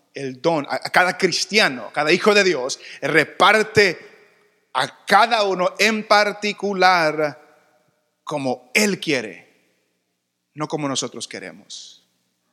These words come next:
No como, no, no como nosotros queremos, como Él quiere.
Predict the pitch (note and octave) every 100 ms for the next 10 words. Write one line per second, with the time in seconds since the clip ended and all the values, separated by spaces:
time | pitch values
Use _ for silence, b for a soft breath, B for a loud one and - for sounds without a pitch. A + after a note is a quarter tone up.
0 | _ _ _ _ _ _ _ _ _ _
1 | - C#3+ D3 D3 C3 - C#3+ D#3 D#3 E3
2 | D#3 C#3 C3 B2 - - - F2+ E2 E2+
3 | - - - _ - C#3 C3 D3+ C#3 B2
4 | A2+ D#2 C#2+